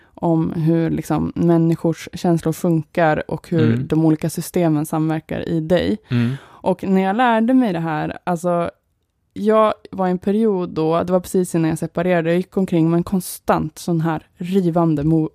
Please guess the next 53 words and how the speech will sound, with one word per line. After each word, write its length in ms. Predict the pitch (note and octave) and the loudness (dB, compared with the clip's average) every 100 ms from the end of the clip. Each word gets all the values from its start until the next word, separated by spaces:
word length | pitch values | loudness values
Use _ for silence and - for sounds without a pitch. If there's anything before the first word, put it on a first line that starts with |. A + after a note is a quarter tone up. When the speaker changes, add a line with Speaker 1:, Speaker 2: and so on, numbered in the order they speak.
| - | -2
Speaker 1:
motor 480 | F3 F3 - F3+ | 2 2 0 -2
i 40 | D#3 | 0
bröstet. 460 | E3+ - - - | -2 -4 -8 -6
Jag 80 | F3+ | -4
hade 120 | E3 | -2
varit 160 | D#3+ G#3 | 0 0
Speaker 2:
Mm. 120 | A#3 | 2
Speaker 1:
utmattad, 720 | A3 - G#3+ - - G#3 G3 | 2 2 -2 -2 -2 0 2
jag 60 | E3+ | -2
mådde 140 | D#3 | -4
inte 160 | C#3+ - | -6 -8
bra. 160 | - - _ | -10 -10 _
Och 100 | F3 | 2
det 60 | E3+ | 4
här 100 | D#3 | 4
var 80 | |
en 60 | F#3 | 4
ganska 200 | C#4+ - | 2 0
stor, 420 | - F3+ F3 F3 - | -2 0 2 0 -4
eh, 160 | - F#3 | -6 -4
anledning 500 | - F3+ G3+ B3 D#3 | 0 2 4 4 2
till 180 | - - | -2 -4
att 140 | - | -4
jag 200 | - - | -4 -4
så 100 | F#3+ | -4
här, 180 | - - - - - - | -4 -4 -8 -20 -20 -20
sa 140 | - D3+ | -6 -4
upp 300 | D3+ - - | -4 -6 -4
mig 140 | D#3+ | -4
från 180 | D#3 D#3+ | -2 -2
mitt 180 | D#3 D3 | -2 -2
jobb, 360 | D#3+ D#3+ D#3+ | 0 0 -2
jag 120 | D3+ D3+ | -4 -8
separerade, 720 | - F3+ E3 D#3+ D3+ D3 D3+ | -8 -4 0 2 0 0 -2
jag 220 | D3+ D#3+ | 0 0
gjorde 220 | D#3 D3+ | 2 2
liksom 400 | D3+ D3+ - D3 | 0 -2 -2 -2
om, 400 | - F#3+ E3 - - _ _ _ | 2 2 2 -2 -10 _ _ _
Speaker 2:
Mm. 280 | C#3+ B2+ D#3+ | -2 0 -2
Speaker 1:
eh, 220 | F3 D#3+ D#3 | -2 -2 0
allt. 560 | A#3 - - - - - | 0 -2 -6 -20 -18 -4
Speaker 2:
Ja. 220 | - A#2+ | -2 0
Speaker 1:
Eh, 120 | E3+ | 0
egentligen 440 | E3 G#3 G3+ - D3 | 2 4 2 2 0
har 140 | E3 | 2
jag 60 | D#3 | 0
ju 60 | C3+ | -2
typ 160 | - | -8
ett 80 | - | -4
helt 280 | A3+ D#3+ - | 0 0 -2
annat 180 | - - | -10 -6
liv 180 | C#3+ | -6
idag. 320 | D#3 G3 F#3+ | 0 2 2